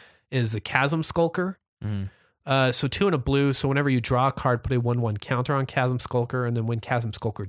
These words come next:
Speaker 1: dies, create a one one blue squid creature token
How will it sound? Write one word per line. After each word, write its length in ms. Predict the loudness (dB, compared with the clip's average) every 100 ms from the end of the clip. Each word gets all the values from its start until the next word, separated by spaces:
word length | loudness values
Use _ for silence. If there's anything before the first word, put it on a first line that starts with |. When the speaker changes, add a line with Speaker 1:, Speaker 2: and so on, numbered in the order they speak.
| -8
Speaker 1:
dies, 460 | -6 -4 -4 -4 -10 _ _ _ _ _
create 340 | -4 -2 -2
a 80 | -2
one 280 | -2 0 0
one 220 | 0 -2
blue 200 | -2 -4
squid 500 | -4 -4 -4 -4 -6 -8
creature 340 | -6 -4 -4
token 460 | -4 -6 -4 -8